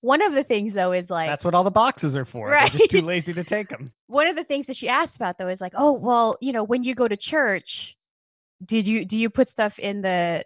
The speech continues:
Speaker 1: the donation basket?"
Speaker 2: The tithe.
Speaker 1: And I'm like, "No." She's like, "Do, is it no, you don't donate, or no, you don't go to church?" And I was like, "No to
Speaker 2: No.
Speaker 1: both." <laughs>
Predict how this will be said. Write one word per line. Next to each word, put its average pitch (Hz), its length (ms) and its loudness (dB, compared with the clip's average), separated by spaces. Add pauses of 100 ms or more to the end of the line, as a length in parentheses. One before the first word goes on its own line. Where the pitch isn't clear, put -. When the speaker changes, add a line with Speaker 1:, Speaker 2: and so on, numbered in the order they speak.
Speaker 1:
the 190 80 -4
donation 226 500 0
basket?" 156 560 -4
Speaker 2:
The 117 60 -12
tithe. 127 540 -4 (420)
Speaker 1:
And 208 100 -2
I'm 220 140 2
like, 208 320 4 (760)
"No." 196 640 0
She's 226 180 -6
like, 214 240 -2
"Do, 233 240 -6
is 226 140 -4
it - 140 -16
no, 240 720 6
you 226 280 0
don't 220 280 2
donate, 330 480 2
or 226 120 0
no, 214 140 2
you 220 120 -2
don't 208 160 -2
go 190 140 0
to 175 80 -2
church?" - 600 -4
And 202 120 2
I 202 60 6
was 202 120 2
like, 185 220 0
"No 220 920 2 (840)
to 123 120 -2
Speaker 2:
No. 123 220 -2
Speaker 1:
both." 180 460 4
<laughs> - 360 -6